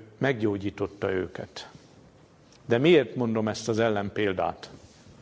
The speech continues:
Mert tizen voltak, de csak egyetlen egy volt, aki visszament Jézushoz.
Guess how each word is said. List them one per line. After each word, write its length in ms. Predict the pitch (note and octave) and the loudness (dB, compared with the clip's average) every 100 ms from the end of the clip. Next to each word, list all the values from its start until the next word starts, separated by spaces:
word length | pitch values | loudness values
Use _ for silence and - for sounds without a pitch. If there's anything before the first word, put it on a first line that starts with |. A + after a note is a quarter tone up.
| - - - - - - | -20 -20 -20 -20 -12 -6
Mert 180 | - G#2 | -2 -2
tizen 480 | - E3 B2 A2 A2 | 2 4 4 0 2
voltak, 640 | G2+ G#2+ G#2 A2 A#2 - - | 4 4 2 0 -2 -4 -12
de 180 | - G#2 | -4 -2
csak 260 | - G2 - | -2 -6 0
egyetlen 600 | B2+ A2 G2+ - G#2 G2 | 0 2 -2 0 -4 -2
egy 220 | G2+ F#2+ | -2 -2
volt, 500 | F#2 F#2 G2+ - - - - - - _ _ _ _ - | 0 2 0 -4 -18 -20 -20 -20 -20 _ _ _ _ -6
aki 300 | G#2+ - G#2+ | -6 -4 -2
visszament 680 | A#2+ - - G2+ F#2+ F#2+ - | -2 -2 -2 -2 -2 -4 -2
Jézushoz. 720 | G2+ F#2 F2 - G2+ - | -2 -2 -8 -6 -8 -8